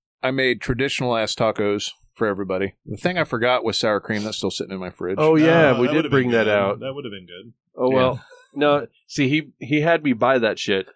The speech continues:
Speaker 3: Oh, yeah.
Speaker 1: Yeah,
Speaker 2: for,
Speaker 1: just thinking
Speaker 2: for the, for the,
Speaker 1: that
Speaker 2: like, the one or two people that would actually use it.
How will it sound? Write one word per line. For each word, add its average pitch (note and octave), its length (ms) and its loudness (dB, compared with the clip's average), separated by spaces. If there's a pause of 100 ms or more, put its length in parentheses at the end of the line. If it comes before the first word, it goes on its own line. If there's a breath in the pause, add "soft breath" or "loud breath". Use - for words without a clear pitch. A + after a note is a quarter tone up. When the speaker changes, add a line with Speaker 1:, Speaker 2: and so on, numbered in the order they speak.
(160)
Speaker 3:
Oh, A2 160 -10
yeah. G2+ 60 -8
Speaker 1:
Yeah, D3+ 120 2
Speaker 2:
for, B2+ 120 6
Speaker 1:
just - 140 2
thinking C3+ 260 2
Speaker 2:
for - 40 -
the, A2+ 380 4
for C3+ 100 -2
the, D3+ 60 2
Speaker 1:
that A#2+ 40 4
Speaker 2:
like, A#2+ 200 4
the A#2+ 100 4
one A#2 260 2
or A#2+ 100 -2
two A#2+ 180 2
people A2 340 -2
that G#2 80 2
would G#2+ 120 0
actually G#2 360 -2
use G2+ 240 -6
it. C#3+ 140 0